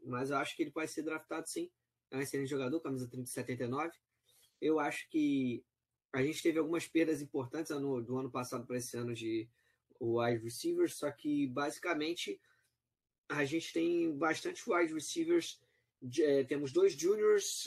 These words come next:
e dois sophomores, e os dois últimos, os dois outros são freshmen. Então fica bem interessante ver o John Mitchell terceiro e o Jameson Williams, principalmente, que é o camisa um. Eu,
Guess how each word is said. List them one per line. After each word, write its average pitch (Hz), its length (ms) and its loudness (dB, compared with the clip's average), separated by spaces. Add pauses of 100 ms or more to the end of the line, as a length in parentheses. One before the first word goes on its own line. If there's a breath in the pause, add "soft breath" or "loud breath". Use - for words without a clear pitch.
e 175 80 4
dois 180 320 2
sophomores, 117 680 -4 (120)
e 127 160 -4
os 127 180 -4
dois 147 220 0
últimos, - 360 -6 (140)
os 123 100 -10
dois 139 220 -2
outros 143 160 -8
são 143 220 -6 (180)
freshmen. 113 400 -4 (540 soft breath)
Então 156 200 0
fica 156 200 -2
bem 175 140 2
interessante 175 640 2
ver 143 100 2
o 139 120 2
John 135 320 0 (100)
Mitchell 131 540 0 (100)
terceiro 170 840 4
e 160 120 8
o 160 160 8
Jameson 160 580 0
Williams, 156 500 0 (480)
principalmente, 151 680 0
que - 60 -6
é 117 40 -4
o - 40 -10
camisa 135 440 0
um. 107 140 -4 (880)
Eu, 147 1300 2